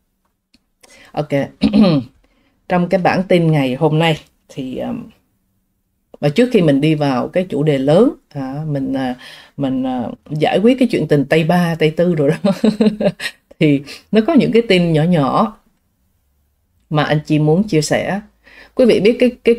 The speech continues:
quê hương xứ sở của mình á, dưới cái sự điều hành lãnh đạo của cái đảng Cộng sản này,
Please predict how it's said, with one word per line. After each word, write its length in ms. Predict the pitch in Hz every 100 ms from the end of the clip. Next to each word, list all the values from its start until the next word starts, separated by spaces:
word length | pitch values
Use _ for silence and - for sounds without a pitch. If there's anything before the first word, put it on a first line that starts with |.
| -
quê 180 | 175
hương 260 | 165 165 160
xứ 220 | - 247
sở 580 | 277 160 127 127 170 214 220 -
của 260 | 160 127
mình 300 | 165 196 143
á, 140 | 127 180 - _ _ _ _ _ -
dưới 200 | 185 269
cái 100 | 254
sự 300 | 165 123 123
điều 260 | 131 151
hành 200 | 139 135
lãnh 240 | 135 131 196
đạo 200 | 156 123
của 160 | 127
cái 140 | 143 185
đảng 440 | 151 123 135 185
Cộng 160 | 214 151
sản 320 | 170 127 180
này, 240 | 180 131